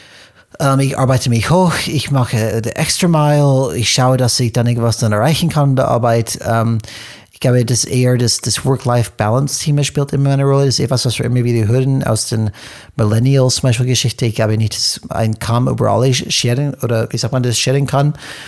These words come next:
Ähm, aber ich glaube, ich, das habe, das beobachte ich selbst, dass die jüngere Generation, und ich sage vielleicht dann, keine Ahnung, zwanzig bis dreißig, was ich bis jetzt erlebt habe, mag ihr Job gerne.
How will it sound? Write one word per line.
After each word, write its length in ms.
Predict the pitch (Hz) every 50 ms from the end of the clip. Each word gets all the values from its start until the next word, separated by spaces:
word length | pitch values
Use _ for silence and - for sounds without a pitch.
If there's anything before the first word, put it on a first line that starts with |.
| - - - _ -
Ähm, 380 | 127 120 120 120 117 120 127 -
aber 380 | - - 131 131 131 127 123 - -
ich 120 | - 120
glaube, 200 | - 139 127 135
ich, 160 | 139 127 -
das 160 | - 123 - -
habe, 140 | 123 120
das 160 | 127 123 - -
beobachte 640 | - _ 139 123 123 123 123 127 127 - - 120
ich 100 | 110 -
selbst, 540 | - - 107 113 165 - - - - - - - - - - - - - - -
dass 180 | - - 117 -
die 160 | - 123 117
jüngere 340 | 123 127 135 147 147 147 143
Generation, 840 | 127 127 123 120 117 113 110 107 110 - - 110 107 120 160 208 - - _ _ _ _ _ _ _ _ _
und 80 | - 120
ich 100 | 117 110
sage 240 | - 113 117 123 107
vielleicht 380 | - - 113 113 110 110 -
dann, 360 | 110 110 110 110 107 110 107 - - - - - - - - - - - _ _ - - _ _ - - - -
keine 300 | - 113 107 101 101 87
Ahnung, 380 | 62 104 101 104 101 104 95 - - -
zwanzig 580 | - - - - 123 117 110 - - 113 - -
bis 260 | 110 110 110 - -
dreißig, 600 | - 110 107 127 135 - - 170 151 - - -
was 140 | - 160 -
ich 40 | -
bis 140 | 185 156 -
jetzt 180 | 165 156 -
erlebt 300 | - 165 160 160 160 -
habe, 280 | - 156 160 170 185 208 - - _ _ _ _ _ - _ _ _ _ _ _ _ _ - - _ - - - - - - - - - _ _ _ _ _ _ _ _ _ _ _ -
mag 300 | 143 135 143 165 165 -
ihr 80 | 190 170
Job 300 | 135 139 143 131 139 -
gerne. 340 | - 120 120 151 202 262